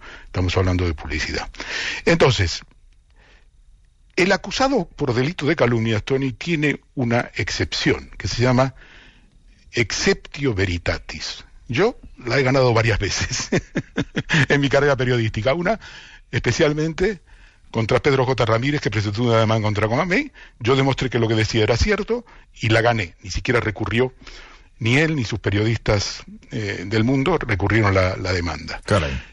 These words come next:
Speaker 1: Eh, fue un éxito notable y el, el juez, al hacer las conclusiones, dijo que yo no solo tenía, había tenido la obligación de escribir en El País lo que había escrito, las conexiones entre Perote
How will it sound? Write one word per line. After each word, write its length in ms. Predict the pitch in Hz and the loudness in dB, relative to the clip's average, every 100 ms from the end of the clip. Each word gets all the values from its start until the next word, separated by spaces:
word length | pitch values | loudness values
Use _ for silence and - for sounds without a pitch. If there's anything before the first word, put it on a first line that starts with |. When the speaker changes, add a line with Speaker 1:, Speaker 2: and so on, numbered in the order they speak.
| - | -10
Speaker 1:
Eh, 600 | - 107 92 92 87 87 | 0 2 2 0 -4 -6
fue 180 | - 127 | 0 2
un 200 | 120 120 | 4 2
éxito 380 | 143 - 135 139 | 2 0 0 2
notable 480 | 147 175 165 208 233 | 2 2 2 2 0
y 400 | 143 135 226 196 | -2 -4 -6 -6
el, 280 | 123 113 107 107 | -2 0 0 -4
el 180 | 110 101 | -6 -4
juez, 580 | - 226 220 - - - - - - | 2 4 4 0 -10 -16 -20 -20 -8
al 520 | 101 98 92 95 - 131 156 156 170 - | -4 -4 -4 -10 -16 -20 -20 -20 -12 -4
hacer 240 | 107 151 | 2 4
las 140 | 147 123 | 4 2
conclusiones, 720 | 139 143 151 170 156 170 - - - - | -2 -2 0 0 0 -2 -6 -18 -18 -6
dijo 200 | 120 135 | -2 0
que 120 | 135 | 0
yo 120 | 131 | 2
no 120 | 196 208 | 2 2
solo 280 | 226 208 | 2 2
tenía, 400 | 156 147 135 113 | 0 -2 0 0
había 260 | 123 147 147 | 0 0 0
tenido 300 | 143 156 175 | 0 -2 0
la 60 | 113 | 0
obligación 400 | 107 107 104 160 | 2 0 0 -2
de 80 | |
escribir 340 | 107 123 147 123 | -2 0 0 0
en 120 | 107 | -2
El 100 | 98 | 0
País 380 | 139 143 101 - - - - | 2 2 0 -4 -16 -14 -6
lo 120 | 85 | 0
que 80 | 107 | 2
había 160 | 127 | 2
escrito, 400 | 123 208 147 98 | 2 -2 -2 0
las 120 | 98 | 0
conexiones 600 | - 101 98 - 160 135 | 0 -2 -2 0 0 0
entre 240 | 120 104 110 | 0 0 0
Perote 520 | 127 151 131 - 87 | 4 4 2 -2 -10